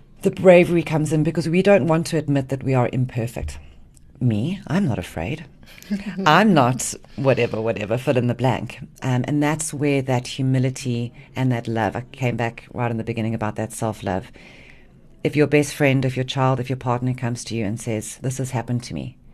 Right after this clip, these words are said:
you're gonna wrap your arms around them and you're gonna hug them and you're gonna go, "It's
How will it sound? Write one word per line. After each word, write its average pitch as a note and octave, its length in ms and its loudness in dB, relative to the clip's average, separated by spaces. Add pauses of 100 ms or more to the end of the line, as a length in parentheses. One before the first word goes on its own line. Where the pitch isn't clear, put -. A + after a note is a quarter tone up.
(180)
you're C#3 160 2
gonna C3 260 0
wrap C3 340 0
your C#3 120 -2
arms B2 280 -2
around F#2 240 -4
them D#2+ 340 -8
and D#2+ 100 -8
you're A2+ 100 -6
gonna A2+ 160 -4
hug A#2 220 -6
them G2 220 -4
and F#2 100 -6
you're F#2 100 -4
gonna - 200 -6
go, - 160 -8 (120)
"It's - 200 -16